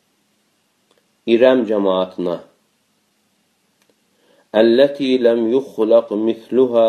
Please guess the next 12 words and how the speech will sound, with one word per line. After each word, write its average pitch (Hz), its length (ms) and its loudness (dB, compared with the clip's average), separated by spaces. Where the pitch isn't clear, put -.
fil 104 280 -6
bilad." 101 540 0
Elə 117 220 4
bir 147 140 0
qövm 135 420 2
ki, 139 200 -2
məmləkətlər 117 880 0
əhli 113 360 -2
arasında 107 760 -2
onun 117 360 -2
kimisi 113 400 -6
yaradılmamışdı. 104 960 -2